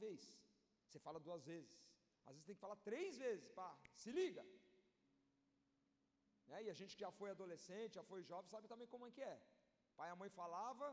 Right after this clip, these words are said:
fingia que às vezes não tava nem ouvindo e dava as costas. Deus, Ele é um pai, você é um filho. Então, quando o pai tá dando, falando com você, não dê as costas pra ele. Mostra, a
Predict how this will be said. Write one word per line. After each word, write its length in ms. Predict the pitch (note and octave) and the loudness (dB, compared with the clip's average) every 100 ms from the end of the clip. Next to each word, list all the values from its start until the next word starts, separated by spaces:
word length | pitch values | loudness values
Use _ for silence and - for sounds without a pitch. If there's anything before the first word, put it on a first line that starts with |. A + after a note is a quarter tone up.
| - | -2
fingia 260 | G#3+ G#3 A3 | -6 -2 -2
que 80 | G#3+ | -2
às 60 | G3 | -4
vezes 140 | G#3 G3+ | -4 -6
não 60 | G3+ | -6
tava 160 | G3+ G#3 | -6 -2
nem 80 | C4+ | -2
ouvindo 400 | F#3 A3+ C#4 D#4 D#4+ | -2 -4 -4 -8 -10
e 40 | - | -6
dava 140 | A#3 E4+ | -4 -4
as 60 | - A#3+ | 0 2
costas. 340 | F#3 - - - - _ _ _ _ _ _ _ _ _ _ _ _ _ _ - C#3 | 2 -2 -16 -16 -18 _ _ _ _ _ _ _ _ _ _ _ _ _ _ -10 -4
Deus, 160 | E3+ | 0
Ele 120 | F#3+ G3+ | 0 0
é 20 | A#3 | 0
um 40 | F#3+ | -2
pai, 140 | E3 A#2 - - - B2 | -2 -4 -10 -20 -14 -12
você 140 | B2+ E3 | -6 -6
é 20 | |
um 40 | - A3+ | -4 -4
filho. 220 | A3+ - - - - - _ _ _ _ _ _ - | -4 -4 -10 -20 -20 -20 _ _ _ _ _ _ -16
Então, 160 | A#2 D#3+ | -4 -2
quando 140 | G#3 G#3 | -2 -4
o 60 | G3+ | -2
pai 120 | F#3+ A3 | -4 -2
tá 60 | F3+ E3+ | -4 -4
dando, 140 | E3+ C#3+ E3 | -8 -10 -6
falando 220 | E3+ E3 | -6 -6
com 60 | D#3+ D3+ | -8 -8
você, 140 | F3 F#3+ | -6 -8
não 80 | G3 | -6
dê 60 | G3 A3 | -6 -6
as 60 | - | -6
costas 280 | F3+ E3+ - - | -8 -8 -14 -14
pra 100 | G#2+ | -14
ele. 120 | F#2+ - _ _ _ _ _ _ _ _ _ _ _ _ _ _ _ _ C#3+ | -14 -18 _ _ _ _ _ _ _ _ _ _ _ _ _ _ _ _ -2
Mostra, 240 | D#3 F#3 G#3 | 0 0 -2
a 20 | - | -4